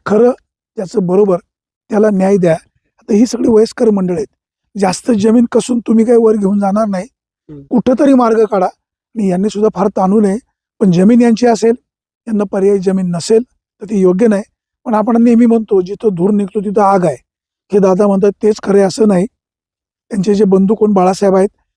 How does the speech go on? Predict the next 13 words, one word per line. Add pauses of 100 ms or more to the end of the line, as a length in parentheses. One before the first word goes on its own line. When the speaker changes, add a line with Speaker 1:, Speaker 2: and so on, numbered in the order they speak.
(220)
Speaker 1:
त्यांचंही
म्हणणं
आपलं
घेण्याचा
प्रयत्न
आहे, (460)
परंतु
ही
बाग
जी
झाडं
तोडलेली
आहेत,